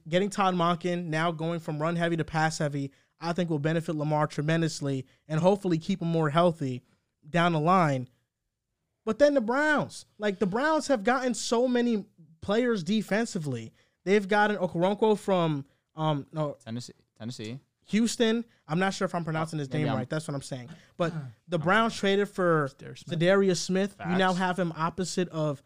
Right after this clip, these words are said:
Speaker 1: Myles Garrett. Their defensive tackle, you now have Dalvin Tomlinson. They got,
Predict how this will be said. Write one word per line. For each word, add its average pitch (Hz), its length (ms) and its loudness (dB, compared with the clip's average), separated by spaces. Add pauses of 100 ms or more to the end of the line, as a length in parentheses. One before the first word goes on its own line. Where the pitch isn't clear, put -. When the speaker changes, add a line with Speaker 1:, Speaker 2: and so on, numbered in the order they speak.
(220)
Speaker 1:
Myles 165 380 2
Garrett. 180 460 2 (260)
Their 160 80 -6
defensive 185 440 -2
tackle, 185 300 -2
you 170 60 0
now 180 140 0
have 156 200 -2
Dalvin 156 380 2
Tomlinson. 180 720 -2 (260)
They 165 160 0
got, 175 360 0